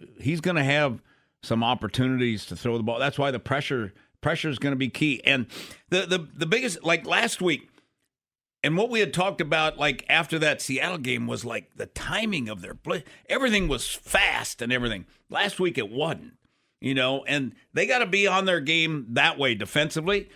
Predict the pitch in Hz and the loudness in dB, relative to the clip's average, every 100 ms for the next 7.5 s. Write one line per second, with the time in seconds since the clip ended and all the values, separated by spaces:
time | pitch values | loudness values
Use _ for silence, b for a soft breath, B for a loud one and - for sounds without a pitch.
0 | b - 175 190 180 127 180 185 165 151 | b -2 2 4 4 2 0 0 -2 2
1 | 175 - 160 131 165 165 143 160 147 - | 0 2 -2 0 0 0 2 0 -2 -6
2 | B B 147 156 131 - 196 185 131 - | B B 0 0 0 0 2 2 0 0
3 | 185 151 92 - - - _ _ _ - | 2 2 0 -8 -12 -16 _ _ _ -2
4 | 143 151 113 160 139 - 110 85 _ - | 0 2 2 2 2 0 -8 -10 _ -2
5 | 165 165 156 156 127 - 131 - 113 107 | 2 4 4 2 0 -2 -2 -2 -6 -4
6 | 87 95 - 120 151 160 135 131 135 123 | -6 -10 -10 -2 0 0 0 0 0 -2
7 | 120 117 113 104 | -2 0 0 -2